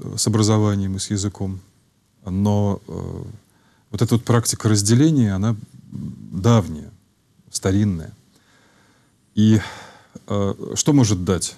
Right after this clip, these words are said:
преподавание церковнославянского языка? При правильном подходе, э, если это будет именно язык.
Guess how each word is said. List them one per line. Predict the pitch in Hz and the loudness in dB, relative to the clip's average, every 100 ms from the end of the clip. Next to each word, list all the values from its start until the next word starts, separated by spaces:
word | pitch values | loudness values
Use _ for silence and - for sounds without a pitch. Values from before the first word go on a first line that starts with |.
| _ _ _ | _ _ _
преподавание | 95 90 101 92 | -10 -2 0 0
церковнославянского | 85 90 98 87 92 87 - | -2 -6 -6 -6 -6 -10 -10
языка? | 87 - 80 - - _ _ | -12 -10 -14 -16 -20 _ _
При | 113 | 0
правильном | 113 143 131 101 80 73 | 2 4 6 4 0 -6
подходе, | 87 - 92 80 92 - _ _ _ _ _ | -10 -6 -6 -6 -10 -16 _ _ _ _ _
э, | 85 85 85 | -14 -12 -10
если | 87 90 110 | -8 -2 0
это | 113 | 2
будет | 101 117 107 | 2 4 4
именно | 110 107 | 2 2
язык. | 101 104 101 95 - | 2 0 0 -2 -8